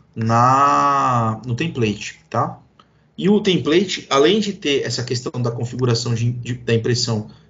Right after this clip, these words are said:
e dos layers, né? Ele vai ter o que também de legal, ó?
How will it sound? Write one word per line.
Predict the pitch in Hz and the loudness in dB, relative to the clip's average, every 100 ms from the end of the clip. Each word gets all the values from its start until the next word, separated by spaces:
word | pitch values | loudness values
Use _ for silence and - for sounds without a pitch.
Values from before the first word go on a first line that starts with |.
| _ | _
e | 120 | -6
dos | 131 110 | -2 0
layers, | 110 135 160 110 | 2 4 4 2
né? | 117 - | -2 -4
Ele | 135 127 | -2 0
vai | 135 135 | 0 0
ter | 143 | 0
o | 143 | 0
que | 127 | -2
também | 123 120 113 | -2 -2 0
de | 113 | 2
legal, | 113 107 98 | 2 2 -4
ó? | 98 92 - | -8 -12 -18